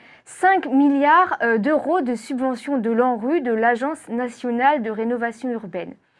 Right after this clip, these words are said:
Ces quelques chiffres sont tirés du dossier de presse qui a été, euh, diffusé au moment où a été publiée la nouvelle carte de, euh, la géographie prioritaire de la politique de la ville, qui est entrée en vigueur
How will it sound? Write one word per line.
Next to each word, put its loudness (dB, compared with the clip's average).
Ces -4
quelques -2
chiffres -2
sont 0
tirés 0
du 0
dossier -2
de -8
presse -2
qui -2
a 4
été, -2
euh, 0
diffusé -2
au 2
moment 4
où 0
a 8
été 2
publiée -4
la 2
nouvelle 2
carte -2
de, -4
euh, -2
la 4
géographie 0
prioritaire -2
de -4
la -2
politique -8
de -4
la 0
ville, -2
qui -2
est 0
entrée 0
en 0
vigueur 0